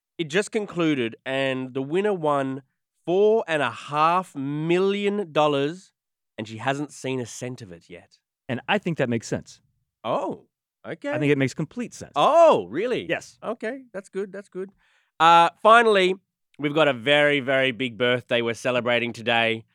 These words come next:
Speaker 1: One of the most iconic Hollywood
Speaker 2: The most iconic Hollywood legend.
Speaker 1: Yes, exactly. We will tell you who it is 'cause I'm sure you'll know him.
Speaker 2: Hundred years old.
Speaker 1: A hundred years old?
Speaker 2: Yeah.
Speaker 1: Unreal. Congratulations to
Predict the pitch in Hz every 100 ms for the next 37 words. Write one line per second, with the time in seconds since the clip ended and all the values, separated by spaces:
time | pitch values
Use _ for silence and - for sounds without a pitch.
0 | _ - 165 175 165 156 151 139 131 -
1 | - 175 175 175 - _ _ _ _ _
2 | - 170 170 165 160 156 143 135 - _
3 | _ _ _ - 160 214 294 262 175 123
4 | - 120 98 - _ _ 117 120 104 95
5 | 82 69 58 _ _ 139 151 170 131 -
6 | - - 139 131 127 165 165 160 135 95
7 | 131 196 226 - 196 180 156 170 156 147
8 | - 135 131 - 170 180 185 175 170 165
9 | 160 - - 160 165 151 156 139 110 80
10 | - _ 196 233 233 247 269 269 269 262
11 | 262 254 262 269 277 285 277 - _ _
12 | _ _ _ - 165 165 147 117 113 110
13 | 101 127 123 127 117 113 107 104 101 90
14 | - 107 98 87